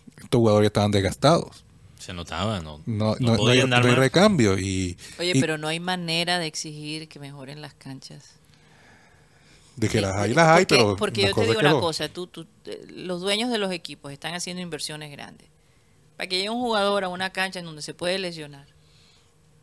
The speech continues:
Speaker 3: O sea, eh, que, que, que, que,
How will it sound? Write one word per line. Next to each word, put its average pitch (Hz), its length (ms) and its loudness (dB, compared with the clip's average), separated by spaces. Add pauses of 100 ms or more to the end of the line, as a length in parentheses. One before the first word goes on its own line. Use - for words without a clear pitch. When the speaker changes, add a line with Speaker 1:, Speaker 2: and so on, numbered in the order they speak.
(520)
Speaker 3:
O 175 40 -20
sea, 160 220 -6
eh, 170 280 -14
que, - 160 -20 (160)
que, 170 140 -14
que, 147 220 -20 (160)
que, 165 260 -12